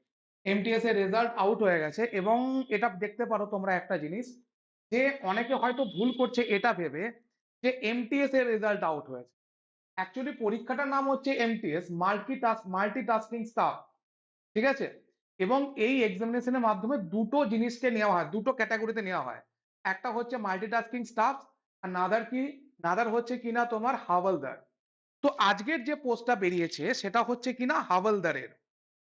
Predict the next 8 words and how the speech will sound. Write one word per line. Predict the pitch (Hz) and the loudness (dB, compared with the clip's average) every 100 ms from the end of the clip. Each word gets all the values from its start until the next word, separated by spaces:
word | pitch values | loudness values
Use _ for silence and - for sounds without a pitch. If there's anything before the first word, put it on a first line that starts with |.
| 185 | 2
আজকে | 190 208 302 247 | 2 2 0 2
যেটা | 254 240 220 | 2 2 0
নতুন | 208 240 - 196 202 | -2 -6 -6 -12 -4
যেটা | 202 190 156 | 0 0 0
হয়েছে, | 175 180 214 262 | -2 0 0 0
মানে | 214 190 190 - _ _ _ _ _ _ _ _ _ _ - - _ - 190 | -2 -4 -6 -8 _ _ _ _ _ _ _ _ _ _ -20 -20 _ -4 2
যা | 202 190 | 4 4
রেজাল্ট | 196 254 | 4 2